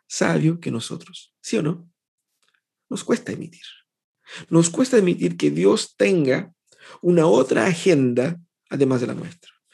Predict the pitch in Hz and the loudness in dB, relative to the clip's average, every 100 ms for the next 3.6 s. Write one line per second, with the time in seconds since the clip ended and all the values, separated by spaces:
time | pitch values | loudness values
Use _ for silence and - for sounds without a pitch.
0 | - - 202 214 247 311 - 196 170 170 | -20 0 2 4 4 2 4 2 2 0
1 | 170 - 294 247 233 220 220 180 202 196 | -2 -2 0 0 0 -6 -8 -6 -6 -6
2 | 180 208 - - - _ 175 170 - 202 | -4 -4 -4 -14 -20 _ -8 -6 0 4
3 | 214 185 165 196 202 226 | 4 4 0 -2 0 0